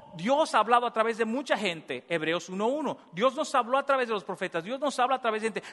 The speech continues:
pero Jesús es el más importante". Hebreos capítulo dos, "La creación es hermosa, los ángeles son grandes, pero Jesús es más importante". Hebreos tres, viene el escritor de Hebreos y dice,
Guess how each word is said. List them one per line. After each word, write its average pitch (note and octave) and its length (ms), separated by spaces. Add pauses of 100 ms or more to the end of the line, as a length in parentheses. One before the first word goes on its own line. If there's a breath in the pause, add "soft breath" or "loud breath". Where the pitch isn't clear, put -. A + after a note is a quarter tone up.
pero F#3 180
Jesús G#3 460
es G3 140
el F3+ 80
más F3 200
importante". G#3 520
Hebreos F#3 200
capítulo G3 440
dos, B3 200 (180 loud breath)
"La F3 140
creación F3+ 460
es C4+ 140
hermosa, E3 320
los D3+ 200
ángeles A#3+ 300
son F#3+ 140
grandes, G#3 260
pero F#3+ 180
Jesús C#4 360
es A#3 80
más G#3 240
importante". G#3+ 480 (180 loud breath)
Hebreos B3 500
tres, C4 360
viene B3+ 200
el A3+ 60
escritor G#3+ 540
de G3 80
Hebreos F#3+ 360
y F#3+ 40
dice, G3 360